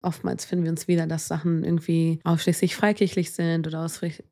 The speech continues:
ausschließlich landeskirchlich oder ausschließlich katholisch. Meine größte Sehnsucht ist es, dass das Ganze hier irgendwie ökumenisch ist, dass es auch greifbar ist für Personen aller Konfessionen und auch einfach so, um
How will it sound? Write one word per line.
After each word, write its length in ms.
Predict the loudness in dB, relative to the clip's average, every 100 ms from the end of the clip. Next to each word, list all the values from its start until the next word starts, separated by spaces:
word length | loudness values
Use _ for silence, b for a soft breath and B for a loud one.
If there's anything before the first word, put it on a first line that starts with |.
| -4
ausschließlich 1000 | -2 -2 -4 -8 -6 -2 0 2 0 2
landeskirchlich 1120 | 2 2 0 -6 -4 -2 -2 0 -2 -2 -2
oder 140 | -2
ausschließlich 500 | -2 -2 0 0 -2
katholisch. 600 | -4 2 4 6 2 -2 -8
Meine 200 | 0 2
größte 260 | 4 0 2
Sehnsucht 400 | 4 4 0 -4
ist 140 | -8
es, 100 | -8
dass 160 | -8 -8
das 180 | -8 -4
Ganze 300 | -4 -2 -4
hier 220 | -2 -2
irgendwie 320 | 0 0 -2
ökumenisch 580 | -2 2 4 6 4 2
ist, 300 | 0 -2 -8 -6
dass 140 | -4
es 40 | -2
auch 280 | -4 -8
greifbar 440 | -4 -2 -2 -2 0
ist 340 | 0 -2 -6
für 320 | -10 -4 -2
Personen 460 | 0 -2 -2 -2 -2
aller 220 | 2 2 2
Konfessionen 880 | -2 -4 -4 -2 0 0 0 -2 2
und 120 | 4
auch 160 | 4 2
einfach 460 | 0 0 0 -4
so, 240 | -2 0 0
um 480 | 0 0 0 -2